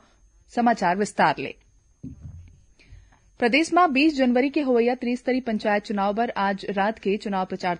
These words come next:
थम जही, जेकर बाद प्रत्याशी मन घर घर जाके जनसंपर्क कर सकही। राज्य निर्वाचन आयोग डहार ले मतदान ले जुड़े सबो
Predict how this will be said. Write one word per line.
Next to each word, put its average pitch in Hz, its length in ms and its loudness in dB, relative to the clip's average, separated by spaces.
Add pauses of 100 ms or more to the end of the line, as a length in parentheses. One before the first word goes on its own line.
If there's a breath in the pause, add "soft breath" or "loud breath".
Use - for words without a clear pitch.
थम 175 80 -4
जही, 160 320 -4 (360 soft breath)
जेकर 196 260 0
बाद 202 320 4 (220 soft breath)
प्रत्याशी 247 420 2
मन 294 180 0
घर 220 180 2
घर 247 160 0
जाके 226 380 0
जनसंपर्क 202 600 -2
कर 180 160 -2
सकही। 208 380 -6 (480 soft breath)
राज्य 240 260 6
निर्वाचन 302 400 2
आयोग 226 300 4
डहार 240 240 0
ले 262 160 0
मतदान 220 480 0
ले 269 100 0
जुड़े 208 260 0
सबो 240 500 -2